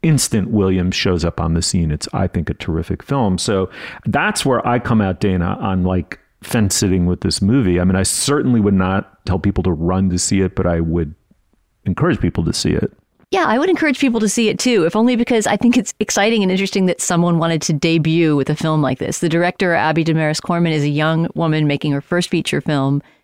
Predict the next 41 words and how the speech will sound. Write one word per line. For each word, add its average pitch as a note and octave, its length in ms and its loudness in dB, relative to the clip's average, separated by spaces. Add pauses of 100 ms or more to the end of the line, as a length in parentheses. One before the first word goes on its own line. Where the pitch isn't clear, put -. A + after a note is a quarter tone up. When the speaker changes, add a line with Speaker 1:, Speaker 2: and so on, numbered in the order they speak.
(260)
Speaker 2:
and D#3 420 0 (220)
to G3 100 -2
come A3+ 220 2
out A#3+ 140 0
with G3 100 2
something F3+ 320 2
that's, - 400 -2
you F3 100 -2
know, C#3 200 0
it's D#3+ 140 -2
this D#3 200 0
downbeat, E3 600 0
<laughs> - 20 -20
first - 300 -2
of D#3+ 100 0
all, D3+ 280 0 (280)
right, D#3 260 0
based D#3+ 260 0
on D#3+ 120 0
a D3+ 40 0
very D#3 480 2
depressing D#3 540 0
true D#3 160 0
story, D3 500 0 (360)
and E3+ 220 2
that F#3 200 0
really A3+ 300 2
is F#3+ 100 2
a F#3 60 0
tiny G3 420 0
little E3 220 0
ensemble D3+ 480 0
piece. - 260 -4
This F3+ 220 -2
won G#3 180 0
an G3 140 0
ensemble D#3+ 560 0
jury F3 360 0
award C#3+ 420 0
at, - 260 -2
uh, C#3+ 160 0